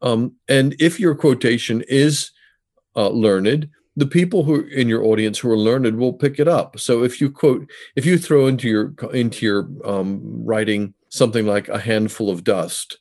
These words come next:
everybody will understand that.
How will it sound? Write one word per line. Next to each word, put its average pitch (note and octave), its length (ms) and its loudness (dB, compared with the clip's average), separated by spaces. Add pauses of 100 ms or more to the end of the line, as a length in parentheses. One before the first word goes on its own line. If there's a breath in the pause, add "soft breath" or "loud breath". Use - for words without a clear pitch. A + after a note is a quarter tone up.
(760 loud breath)
everybody D#3+ 440 2
will B2+ 180 0
understand C3+ 540 -2
that. F2 220 -2